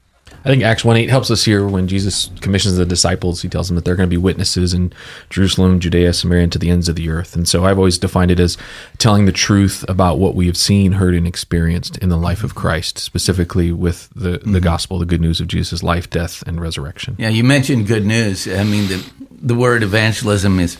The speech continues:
Speaker 2: euangelion, which is the good message. And, and, uh, that good message that we're te-, telling is not, you know, there has to be good news in it, it, you know, which is,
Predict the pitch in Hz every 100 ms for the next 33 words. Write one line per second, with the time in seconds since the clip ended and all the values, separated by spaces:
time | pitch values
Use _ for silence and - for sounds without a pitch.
0 | - _ _ _ _ _ _ _ _ 131
1 | 127 120 95 92 107 110 98 90 92 92
2 | 117 95 - 98 107 92 98 104 87 78
3 | - - - - - 107 98 95 98 -
4 | 101 98 95 90 90 98 110 110 123 107
5 | 107 107 - 101 90 104 - 98 87 110
6 | 101 - 120 - 117 107 92 90 87 104
7 | 98 90 - 120 101 90 85 87 - -
8 | 120 123 139 - 127 117 101 113 98 117
9 | 127 95 80 - - 101 101 - 104 98
10 | 95 101 - 98 95 -